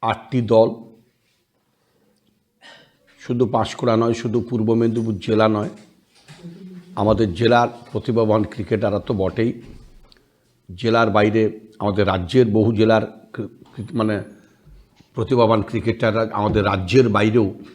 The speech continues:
জম্মু কাশ্মীর, উত্তরপ্রদেশ, ঝাড়খণ্ড, রাঁচি,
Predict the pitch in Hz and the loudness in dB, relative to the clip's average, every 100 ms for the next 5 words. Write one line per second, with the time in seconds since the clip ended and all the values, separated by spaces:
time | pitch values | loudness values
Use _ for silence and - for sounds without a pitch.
0 | _ _ _ _ _ _ _ _ _ _ | _ _ _ _ _ _ _ _ _ _
1 | _ 95 110 117 117 104 - 117 113 113 | _ -4 0 0 0 -4 -2 -4 -4 -6
2 | - 101 107 101 104 90 101 98 - 113 | -4 -2 -2 -2 -4 -4 -4 -4 -4 -4
3 | 107 104 92 92 - 120 | -4 -6 -8 -8 -8 -6